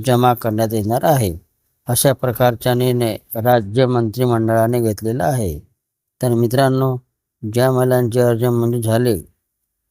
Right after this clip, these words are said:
त्यांनी बँकेत जाऊन त्यांच्या आधार कार्ड बँकेला लिंक आहे किंवा नाही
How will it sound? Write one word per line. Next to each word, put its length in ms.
त्यांनी 300
बँकेत 520
जाऊन 300
त्यांच्या 440
आधार 340
कार्ड 220
बँकेला 560
लिंक 280
आहे 220
किंवा 320
नाही 360